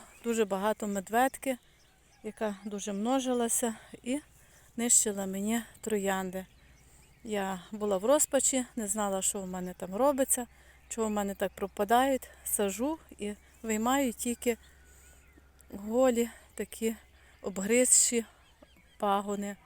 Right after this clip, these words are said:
без кореня. Але з часом я зрозуміла, що там в мене досить медведки,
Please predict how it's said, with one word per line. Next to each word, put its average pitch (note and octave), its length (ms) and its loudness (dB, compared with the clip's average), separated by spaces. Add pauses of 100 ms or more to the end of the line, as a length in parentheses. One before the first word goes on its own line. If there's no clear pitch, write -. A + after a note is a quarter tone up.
(460)
без G#3 180 -2
кореня. F3+ 600 -6 (1000)
Але B3 380 0 (320)
з - 80 -6
часом B3+ 400 0
я A3 160 0
зрозуміла, F#3+ 800 -6 (420)
що G3+ 400 -8 (520)
там A#3 180 0
в - 20 0
мене G#3 300 0 (340)
досить - 500 -6
медведки, B3 640 0